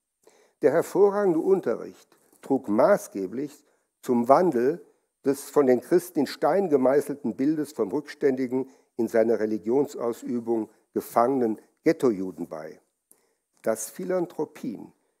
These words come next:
entwickelte sich zu einer Art Vorbildschule in Frankfurt. Die Schülerzahl stieg stetig an.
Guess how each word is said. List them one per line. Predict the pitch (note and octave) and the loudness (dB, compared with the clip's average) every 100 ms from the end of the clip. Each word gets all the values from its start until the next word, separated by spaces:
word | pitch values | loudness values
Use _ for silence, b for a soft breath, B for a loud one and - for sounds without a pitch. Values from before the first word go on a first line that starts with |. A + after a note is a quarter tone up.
| _ | _
entwickelte | - A2 - D3 D#3 E3 D#3 | -6 -6 -4 -6 -4 -6 -4
sich | D3+ D3 | -4 -6
zu | - A#2 | -6 -4
einer | F#2+ G#2+ | -2 -2
Art | A2+ A#2 | -2 -6
Vorbildschule | - - F3+ D#3 F#2 F2 - G2+ G2 | -8 -6 -4 -4 -6 -10 -14 -12 -10
in | G#2 F2+ | -12 -14
Frankfurt. | - A2 B2 - - - _ _ _ _ _ _ _ _ - | -14 -8 -8 -10 -20 -20 _ _ _ _ _ _ _ _ -16
Die | G#2 | -14
Schülerzahl | - - D3 F3 F#3+ - - C#3+ D3+ F#3+ F#3 _ _ _ _ _ | -14 -12 -8 -2 -4 -4 -6 -4 -4 -6 -12 _ _ _ _ _
stieg | - - A2 - | -16 -10 -10 -10
stetig | - - C#3+ D#3+ - G#2+ - | -20 -6 -2 -2 -2 -12 -10
an. | G#2 G2+ E3+ | -4 -4 -4